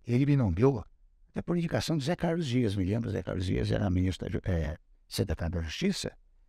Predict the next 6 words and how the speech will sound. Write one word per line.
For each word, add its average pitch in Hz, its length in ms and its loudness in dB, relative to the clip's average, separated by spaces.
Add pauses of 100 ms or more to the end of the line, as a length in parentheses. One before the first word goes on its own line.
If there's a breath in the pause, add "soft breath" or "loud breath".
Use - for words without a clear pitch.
(280)
ele 127 220 0
me 147 80 4
nomeou 131 280 4
procurador-geral 143 920 2
do 147 60 0
Estado. 101 420 -2